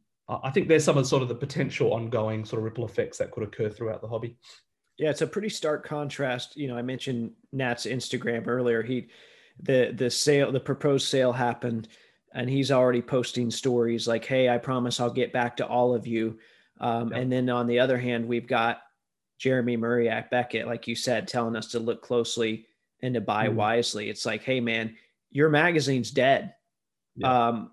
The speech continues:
Speaker 2: you can't rely on your magazine anymore.
Speaker 1: Mm.
Speaker 2: Yes, I know they're still printing copies, but,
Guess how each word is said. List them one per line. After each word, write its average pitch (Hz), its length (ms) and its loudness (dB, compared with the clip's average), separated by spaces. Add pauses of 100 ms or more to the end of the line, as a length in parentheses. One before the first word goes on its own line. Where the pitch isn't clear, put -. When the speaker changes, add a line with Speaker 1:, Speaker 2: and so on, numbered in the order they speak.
Speaker 2:
you 147 160 0
can't 170 340 -2
rely 147 480 4
on 127 220 2
your 123 100 0
magazine 123 640 0
anymore. 110 400 -4
Speaker 1:
Mm. 123 100 0
Speaker 2:
Yes, 143 240 2
I 135 120 0
know 120 200 2
they're 117 140 0
still 123 240 0
printing 120 580 -6
copies, 120 520 -2
but, 117 280 0